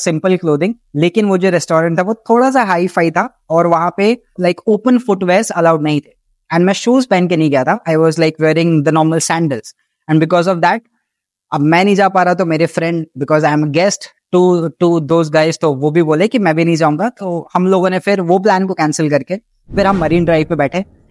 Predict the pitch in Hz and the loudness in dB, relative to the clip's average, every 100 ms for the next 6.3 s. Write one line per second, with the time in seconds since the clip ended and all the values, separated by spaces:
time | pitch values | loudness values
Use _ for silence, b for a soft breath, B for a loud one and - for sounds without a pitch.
0 | - 208 214 226 220 247 233 247 269 269 | -2 2 2 0 0 0 0 0 0 0
1 | 214 233 240 185 - 202 147 120 147 156 | 0 2 2 -2 -2 -2 -2 -4 -4 0
2 | 160 165 - _ _ 165 175 190 202 185 | 0 -2 -8 _ _ 0 2 2 0 0
3 | 170 - 190 208 214 196 185 202 208 202 | 0 0 0 0 0 0 0 -2 -2 -2
4 | 190 190 165 175 190 165 165 165 175 151 | -2 -2 0 0 0 0 -2 -4 -4 0
5 | 143 147 139 - - - - - 180 208 | 0 -2 -4 -8 -6 -4 -2 -2 0 2
6 | 233 214 202 | 2 2 0